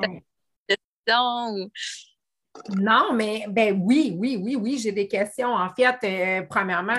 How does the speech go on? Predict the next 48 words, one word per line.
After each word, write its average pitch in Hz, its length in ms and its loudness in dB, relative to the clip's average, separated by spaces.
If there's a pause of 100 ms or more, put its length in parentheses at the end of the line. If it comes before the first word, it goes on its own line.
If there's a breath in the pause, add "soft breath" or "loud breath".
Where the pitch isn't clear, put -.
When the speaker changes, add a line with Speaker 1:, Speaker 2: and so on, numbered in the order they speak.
Speaker 2:
t'as, 170 100 -6
t'as - 200 -10
un 175 120 -2
méchant, 226 640 0
méchant 214 440 -2
beau 202 240 2
parcours. 220 760 0
<laughs> 196 80 0
Moi, 220 180 0
je 392 100 -2
trouve 349 320 -2
ça 285 180 2
vraiment 262 500 4
hot 285 300 0
parce 208 260 -2
que 214 260 0 (640 loud breath)
ce - 120 -18
que 247 160 10
je, 208 280 6
je 214 320 4
retiens 277 380 -2
dans 214 160 0
toutes 247 300 -6
tes 226 140 0
transformations 202 880 0
aussi, 269 280 -4
c'est 247 200 -2
que 190 220 2 (300)
toi, 277 160 0
ça 262 100 0
a 214 40 6
été 226 220 0
vraiment 208 420 2
la 214 120 2
façon 220 400 -2
de 202 180 -2
sortir 185 420 -2
de 214 100 2
ta 196 160 0
zone 214 180 -4
de 208 60 0
confort 214 560 4
en 185 80 -4
allant 190 340 -2
voyager 208 720 2
puis 208 100 -2
en 180 220 -2
étant 196 340 -4